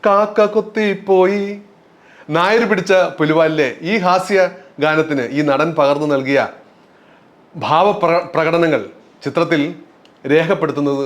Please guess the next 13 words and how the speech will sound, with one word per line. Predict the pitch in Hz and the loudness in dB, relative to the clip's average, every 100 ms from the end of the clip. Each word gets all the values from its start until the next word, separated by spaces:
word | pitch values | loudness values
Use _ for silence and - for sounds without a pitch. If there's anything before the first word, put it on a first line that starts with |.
| 135 | -2
തന്നെയാണ്. | 131 117 104 107 - _ _ _ _ _ _ - | -2 -2 -8 -10 -14 _ _ _ _ _ _ -2
തുടങ്ങിയ | 208 262 | 2 4
ഗാനങ്ങളെല്ലാം | 220 208 226 208 185 202 175 - - _ _ _ _ _ - | 4 2 4 4 4 2 0 -4 -20 _ _ _ _ _ -4
എസ് | 151 - | -2 0
പി | |
പിള്ള | 190 175 156 143 135 - _ - | 0 2 2 2 -2 -12 _ -4
തിരശീലയിൽ | 156 165 180 175 156 143 127 - | 0 0 2 0 2 0 -2 -6
അനശ്വരമാക്കിയ | 123 143 - - 160 143 127 - 123 113 | -6 -6 -6 -2 0 0 -2 -2 -6 -6
കഥാപാത്രങ്ങളിലൂടെയാണ് | - 120 127 131 127 123 123 120 117 113 107 107 - - - | -6 0 2 2 0 -2 -6 -6 -6 -6 -8 -10 -16 -20 -4
നമ്മൾ | 143 151 139 139 | -2 0 -2 -2
കണ്ടതും | 139 139 131 123 | -4 -4 -6 -8
കേട്ടതും | - 123 127 113 110 - - | -6 -6 -6 -8 -12 -16 -12
ആസ്വദിച്ചതും. | 104 110 - 101 98 98 | -10 -10 -12 -16 -16 -16